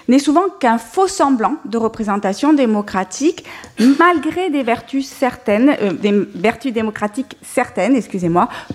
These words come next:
pour le fonctionnement de ces organisations internationales. Ce seront donc, euh, dans et par, hein, les, les deux temps de, de, euh, de ma communication. Alors, sur le premier point, les réalités qui sont représentées dans les institutions parlementaires internationales,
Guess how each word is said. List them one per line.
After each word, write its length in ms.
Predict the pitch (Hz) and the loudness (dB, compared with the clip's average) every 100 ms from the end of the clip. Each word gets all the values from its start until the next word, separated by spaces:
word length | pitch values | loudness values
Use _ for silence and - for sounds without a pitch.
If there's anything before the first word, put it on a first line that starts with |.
| - | 0
pour 140 | 285 | 2
le 100 | 269 | 2
fonctionnement 640 | 233 349 330 - 226 175 - - | 2 2 2 2 -2 -2 -6 -4
de 100 | 254 | -2
ces 220 | 277 277 247 | 0 0 0
organisations 640 | 214 190 180 175 - 247 | 0 -4 -4 -6 -4 -2
internationales. 720 | 220 196 185 175 - 147 - - - - - - | -2 0 -2 -2 -2 -4 -6 -14 -20 -20 -20 -4
Ce 140 | 226 | -2
seront 260 | 226 233 254 | 0 0 2
donc, 300 | 214 247 226 | 4 2 2
euh, 160 | 156 - _ - - - - - | -4 -6 _ -20 -18 -18 -18 -6
dans 280 | 190 214 - | 0 0 0
et 100 | 185 | -10
par, 320 | - 190 240 - | -4 -2 -2 -4
hein, 80 | 208 | -8
les, 160 | 202 - | -8 -4
les 140 | 214 | -4
deux 180 | 196 233 | -2 -2
temps 200 | 240 254 | 0 0
de, 220 | 254 220 | 2 0
de, 320 | 208 202 185 - | 2 0 0 -2
euh, 240 | 175 160 | 0 0
de 120 | 185 | 2
ma 160 | 233 214 | 2 0
communication. 580 | 220 202 190 170 151 - _ _ _ - _ - - | -2 -6 -6 -8 -12 -16 _ _ _ -20 _ -10 -2
Alors, 220 | 220 - | 0 0
sur 240 | - 294 294 | -2 2 4
le 140 | 247 | 2
premier 420 | 240 - 208 226 | -2 -6 -4 -4
point, 400 | 240 294 294 339 - - - - - | -4 0 2 2 -2 -16 -14 -12 0
les 120 | 254 | 0
réalités 420 | 262 254 262 330 | 2 0 -2 -8
qui 120 | 302 | -10
sont 160 | - 233 | -6 -4
représentées 600 | 214 220 226 254 285 330 | -4 -2 0 0 0 -2
dans 320 | 220 196 262 262 - | -2 0 0 -2 -8
les 140 | 208 202 | -4 -2
institutions 560 | 214 226 196 - 294 | -4 -6 -8 -2 0
parlementaires 560 | 254 208 185 381 233 220 | 0 -2 -2 -4 -2 -4
internationales, 920 | 190 185 214 285 226 214 226 311 | -2 -2 -2 -2 -4 0 0 0